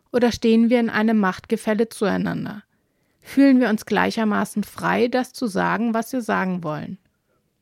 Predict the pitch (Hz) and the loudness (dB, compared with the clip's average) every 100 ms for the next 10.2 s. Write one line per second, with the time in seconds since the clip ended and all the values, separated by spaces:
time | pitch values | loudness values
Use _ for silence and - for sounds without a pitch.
0 | _ _ _ _ _ _ _ _ _ - | _ _ _ _ _ _ _ _ _ -20
1 | - - 202 233 294 - 254 - - 196 | -12 -4 -2 -2 -6 -4 -6 -6 -6 -4
2 | 208 - 240 226 202 196 196 220 180 185 | -4 -2 -2 -2 -2 -2 -4 -6 -4 -6
3 | 180 - - _ _ _ - 220 240 - | -8 -14 -20 _ _ _ -2 -2 -2 0
4 | 254 254 233 247 247 - 269 226 - 208 | 0 0 -2 -6 -6 -2 0 0 -2 -4
5 | 190 - 175 175 190 254 - - - 254 | -6 -4 -2 -2 -2 -6 -8 -20 -6 -2
6 | 233 233 233 202 220 226 220 208 - - | 0 0 -2 0 0 2 2 0 -2 -6
7 | 220 240 247 262 - 233 233 220 220 254 | -4 -2 -4 -4 -8 -2 2 4 4 2
8 | 269 - - 240 240 196 208 226 - 226 | -2 -10 -4 -2 0 0 0 -2 -4 0
9 | 254 254 254 226 208 196 180 - - 170 | 0 0 -2 -2 -2 -2 -4 -6 -10 -12
10 | - | -12